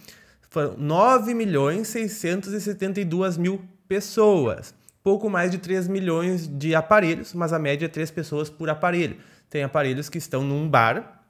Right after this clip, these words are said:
e tem aparelhos que tem uma pessoa vendo. A média é três pessoas por televisão. Ou seja, nove milhões e seiscentas mil pessoas estavam, sei lá, emocionadas com o último capítulo. Sabe-se lá o que aconteceu, houve uma grande traição, houve uma grande revolução,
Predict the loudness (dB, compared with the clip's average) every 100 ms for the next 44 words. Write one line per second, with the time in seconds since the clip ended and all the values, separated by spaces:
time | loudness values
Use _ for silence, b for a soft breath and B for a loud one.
0 | _ -10 -6 0 0 0 -2 0 2 2
1 | 0 0 0 0 -4 -16 b b b b
2 | -10 -6 -4 -4 -6 -8 -6 -6 -6 -6
3 | -6 -4 -2 -2 0 0 -2 B B B
4 | B B -4 0 -2 0 4 4 4 0
5 | 0 2 2 2 -2 -2 -2 0 -2 0
6 | -2 0 0 0 -2 -4 -4 0 2 4
7 | 2 -2 -2 2 2 0 -4 -2 0 0
8 | -4 -2 -2 0 2 0 -2 -6 -6 -4
9 | -2 -2 -4 -2 -2 0 -2 -4 -6 -4
10 | -4 -8 -10 -12 -14 -18 b b b b
11 | _ -6 -4 -2 -2 -2 -4 -4 -2 2
12 | 4 4 2 2 0 0 0 0 0 0
13 | -2 -4 -6 -2 2 4 4 0 -2 -4
14 | -2 -4 -2 -2 -2 -2 -2 4 4 4